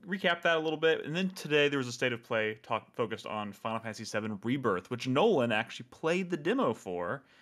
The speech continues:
and has some footage, and we're gonna take a look at that and talk about it. Um, and it's also been kind of a weird, or, I mean, I think it's, you know, when you talk about Silent Hill these days, it's, it's always weird. We're gonna talk about the sh-, the,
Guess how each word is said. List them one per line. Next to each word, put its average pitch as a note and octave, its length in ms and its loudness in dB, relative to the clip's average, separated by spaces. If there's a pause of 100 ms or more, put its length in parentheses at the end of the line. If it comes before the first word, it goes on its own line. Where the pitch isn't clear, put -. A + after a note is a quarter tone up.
(220)
and G#2+ 240 0
has A2+ 200 -4
some G2+ 120 -10
footage, E3 380 -4
and G2+ 120 -6
we're G2+ 80 -6
gonna F#2+ 340 -4
take - 180 -4
a A2 40 -8
look A2+ 160 -4
at G#2 100 -12
that A2 260 0
and A#2 100 -10
talk A2+ 220 0
about C3+ 220 2
it. D#3 140 0 (640)
Um, A#2 600 2
and D3 100 2
it's D#3 80 -4
also G3+ 220 0
been G#3+ 100 0
kind G#3 160 0
of F#3+ 80 -4
a F#3+ 40 2
weird, F3+ 540 -2 (280)
or, C3 160 -6 (440)
I - 40 -20
mean, A#2+ 340 -6
I E3 80 -2
think F#3 280 -4
it's, - 400 -2 (800)
you C3 80 -4
know, B2+ 80 2
when C3 80 2
you C#3 60 2
talk F3 160 2
about C#3+ 140 2
Silent C3 280 0
Hill B2+ 140 2
these G2 180 -2
days, G#2 240 0
it's, - 320 -6
it's G#2 280 -6
always G#2 320 2
weird. G2 420 0 (920)
We're C#3+ 100 -2
gonna F#3 120 0
talk E3 240 -2
about D#3 200 2
the C3 80 -8
sh-, - 260 -8
the, - 320 -6